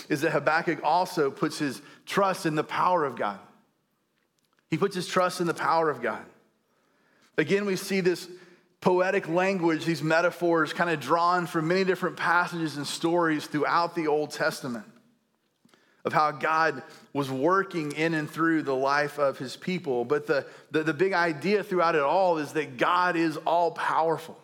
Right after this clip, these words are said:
And Habakkuk is saying, "God, you are all-powerful, and I could trust you yesterday, and I can trust you today."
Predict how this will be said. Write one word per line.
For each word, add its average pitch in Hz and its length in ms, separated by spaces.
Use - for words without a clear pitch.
And 151 80
Habakkuk 165 480
is - 120
saying, 151 320
"God, 147 300
you 185 180
are 180 100
all-powerful, 156 840
and 135 100
I 147 120
could 147 200
trust - 460
you 165 80
yesterday, 170 720
and 147 80
I 143 100
can 135 180
trust 165 400
you 139 80
today." 123 380